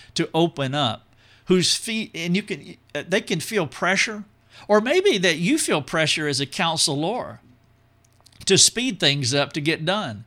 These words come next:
You see, in a counseling construct, you're looking at six mile markers,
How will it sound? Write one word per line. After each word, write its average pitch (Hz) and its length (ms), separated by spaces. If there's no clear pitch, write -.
You 185 80
see, 240 180
in 208 80
a 147 60
counseling 190 480
construct, 147 640
you're 165 140
looking 151 400
at 131 200
six 190 440
mile 175 260
markers, - 760